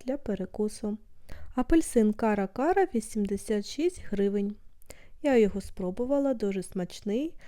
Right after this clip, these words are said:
Виглядає як грейпфрут всередині, але він солодкий. Яблуко Голден зі знижкою двадцять п'ять відсотків, двадцять чотири шістдесят за кілограм. Капуста пекінська сорок дві гривні.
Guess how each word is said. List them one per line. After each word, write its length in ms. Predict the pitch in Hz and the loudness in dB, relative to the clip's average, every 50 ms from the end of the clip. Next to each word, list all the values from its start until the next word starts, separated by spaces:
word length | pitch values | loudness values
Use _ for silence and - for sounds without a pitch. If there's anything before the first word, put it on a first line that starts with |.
| - - - - | -12 -12 -4 0
Виглядає 600 | 220 214 214 220 214 208 202 - 185 180 180 185 | 0 0 2 0 0 0 0 0 0 0 0 0
як 260 | 190 208 214 220 220 | 0 0 0 0 0
грейпфрут 640 | - - 262 269 - - - 349 381 415 - - - - - | 2 2 2 2 2 2 4 4 6 4 4 0 -6 -10 -8
всередині, 720 | - - - 285 277 269 277 269 254 262 254 254 247 240 - | -4 6 10 10 12 12 12 10 10 10 8 8 6 6 6
але 280 | - 247 262 320 370 403 - | 6 6 8 8 8 8 8
він 140 | 311 320 349 - | 6 4 2 2
солодкий. 720 | - - 226 208 208 214 214 - - - - 226 220 233 - - - - - - - - - - - - - - - - | 2 2 4 4 4 4 2 0 -4 -4 -2 -2 0 2 2 2 4 6 4 4 4 0 -4 -10 -10 -10 -10 -4 4 8
Яблуко 540 | 277 277 262 220 233 226 220 - 226 220 | 10 10 12 12 10 8 8 8 8 8
Голден 480 | 208 220 214 214 214 214 285 311 330 320 | 10 10 10 10 10 10 8 8 8 6
зі 120 | - 339 | 6 4
знижкою 480 | 320 - 330 320 311 - - - 320 302 | 4 4 4 2 2 2 2 2 2 4
двадцять 440 | 277 285 285 277 277 - - - - | 4 6 4 4 4 2 -4 -4 0
п'ять 320 | - 254 254 240 - - | 2 2 2 2 0 -2
відсотків, 600 | 240 - - - 240 240 - - - - 233 233 | -4 -2 0 2 2 2 2 -2 -4 -2 -2 -2
двадцять 480 | - - 285 359 440 - - 254 - - | 0 2 2 2 2 2 -2 -6 -4 -4
чотири 440 | - 214 - - 254 311 349 302 240 | -4 -4 -2 0 2 2 4 2 0
шістдесят 920 | - - - 311 311 - - 202 185 - - - 220 214 214 - - - - - - - - - - - - - | 0 -2 -4 -4 -4 -2 -2 -2 -2 -2 0 0 0 0 0 -2 -6 -10 -10 -14 -20 -20 -20 -20 -20 -20 -8 -4
за 100 | 285 294 | -4 -4
кілограм. 600 | 294 - 226 208 196 190 196 208 220 220 226 226 - - - - - - - - - - - - - - - - - - - - - - | -4 -4 -4 -4 -4 -4 -2 -2 0 0 0 -2 -4 -8 -18 -20 -18 -16 -16 -16 -16 -18 -20 -20 -20 -18 -18 -16 -16 -18 -18 -18 -6 0
Капуста 500 | - 349 330 - 277 240 - - 233 214 | 2 4 6 6 6 4 4 2 -2 -2
пекінська 640 | - - 208 - - 214 202 196 - - - 214 | 0 -2 -2 0 2 2 2 2 2 -2 -4 -4
сорок 420 | 208 - - 349 349 302 254 - - | -2 2 2 4 6 6 4 2 0
дві 240 | - 196 185 185 185 | -2 0 0 0 0
гривні. 480 | - 220 233 262 262 - 285 285 285 | 0 0 0 2 2 0 0 0 0